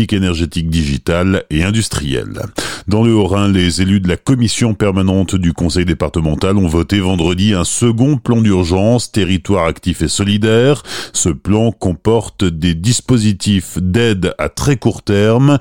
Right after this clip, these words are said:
Il met aussi en perspective les actions prioritaires à conduire à moyen terme et long terme. Plus de quatre millions et demi d'euros y seront consacrés, dont deux millions pour le fonds alsacien d'aide d'urgence aux associations.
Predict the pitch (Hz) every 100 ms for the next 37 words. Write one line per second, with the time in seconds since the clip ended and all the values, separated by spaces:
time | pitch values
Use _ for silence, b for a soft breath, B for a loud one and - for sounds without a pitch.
0 | B B 101 101 101 90 92 - 107 -
1 | 104 - 92 - - 117 117 110 87 90
2 | 98 117 - 139 - 104 95 90 - 90
3 | 87 - 101 - 101 87 85 80 - -
4 | 98 98 90 85 - 92 82 80 - 117
5 | 113 98 87 95 90 95 104 117 B B
6 | - - 104 92 - 143 127 123 110 98
7 | 98 87 82 87 82 76 82 82 85 76
8 | 85 71 67 - 90 104 - - 120 110
9 | 92 90 98 95 85 80 95 104 76 73
10 | - 95 80 71 71 - 104 98 B B
11 | 85 113 110 95 82 78 110 127 - 82
12 | 80 123 - 143 - 92 - 92 65